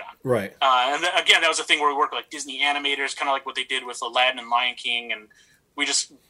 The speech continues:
Speaker 1: built this whole thing the same kinda way that the Genesis games were built. So that was
Speaker 2: Right.
Speaker 1: that was super cool. Um, but yeah, since then, a whole, whole bunch of moments like that where it was just right place, right time,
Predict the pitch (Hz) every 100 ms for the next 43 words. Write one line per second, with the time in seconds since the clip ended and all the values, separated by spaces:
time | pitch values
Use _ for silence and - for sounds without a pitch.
0 | - 147 143 - 139 143 127 113 131 123
1 | 131 123 117 113 113 135 135 - - 104
2 | 107 107 113 110 - 151 160 117 110 107
3 | 98 92 147 123 - 117 110 120 104 -
4 | _ - - _ _ - 127 117 - 202
5 | 226 262 - 269 - 202 165 170 - 226
6 | 233 - 196 208 190 156 165 165 147 147
7 | - 110 127 127 127 131 127 156 147 -
8 | - - 170 202 190 175 - 156 147 147
9 | 139 139 135